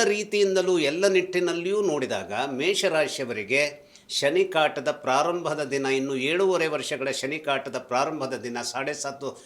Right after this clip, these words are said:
ಪ್ರಾರಂಭದ ದಿನಗಳು ಈಗ ಮಾರ್ಚ್ ಇಪ್ಪತ್ತೊಂಬತ್ತರಿಂದ ಸ್ಟಾರ್ಟ್ ಆಗುತ್ತೆ. ಅಷ್ಟೇ ಅಲ್ಲ, ಇವರು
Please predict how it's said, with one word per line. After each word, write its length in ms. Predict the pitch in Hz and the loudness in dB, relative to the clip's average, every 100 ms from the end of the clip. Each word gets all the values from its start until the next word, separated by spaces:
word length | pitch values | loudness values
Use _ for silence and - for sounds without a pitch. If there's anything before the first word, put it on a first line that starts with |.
| - - | -20 2
ಪ್ರಾರಂಭದ 480 | 143 170 196 151 | 4 6 2 -2
ದಿನಗಳು 680 | 143 120 117 101 107 127 120 - - | -2 -4 -6 -6 -6 -6 -8 -20 -6
ಈಗ 260 | 127 120 117 123 131 - _ - | -2 0 0 0 -2 -12 _ -8
ಮಾರ್ಚ್ 420 | 117 143 151 135 | 0 0 0 -6
ಇಪ್ಪತ್ತೊಂಬತ್ತರಿಂದ 760 | - 135 - 110 - 98 92 110 | -8 -8 -6 -8 -10 -10 -8 -6
ಸ್ಟಾರ್ಟ್ 480 | 113 - 117 110 | -8 -6 -6 -4
ಆಗುತ್ತೆ. 580 | 104 92 - 127 127 - - - - | -8 -8 -8 -6 -6 -12 -20 -20 -8
ಅಷ್ಟೇ 280 | 139 - 190 | -6 2 2
ಅಲ್ಲ, 520 | 147 113 113 - - | 2 0 -2 -4 -8
ಇವರು 580 | 151 170 151 95 - | -2 0 0 -2 -12